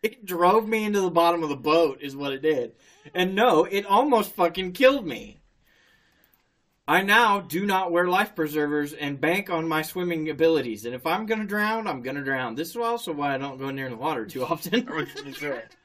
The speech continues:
Speaker 1: I'm just like, "Fuck water, man."
Speaker 2: You're like
Speaker 1: It has a mind of its own.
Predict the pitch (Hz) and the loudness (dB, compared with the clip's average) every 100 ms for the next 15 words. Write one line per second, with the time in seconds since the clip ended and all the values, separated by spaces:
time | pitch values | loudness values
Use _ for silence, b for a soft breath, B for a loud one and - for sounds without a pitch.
0 | 262 254 240 240 208 180 - 294 226 247 | -16 -12 -12 -8 -8 -6 -4 -6 -6 -6
1 | 247 120 127 180 208 - b b b b | -6 -6 -8 -8 -8 -16 b b b b
2 | b b b 131 _ _ - 190 285 254 | b b b -20 _ _ -2 2 2 2
3 | 214 185 208 220 214 175 185 277 220 113 | 0 2 2 0 -2 2 4 4 0 -6
4 | 101 | -12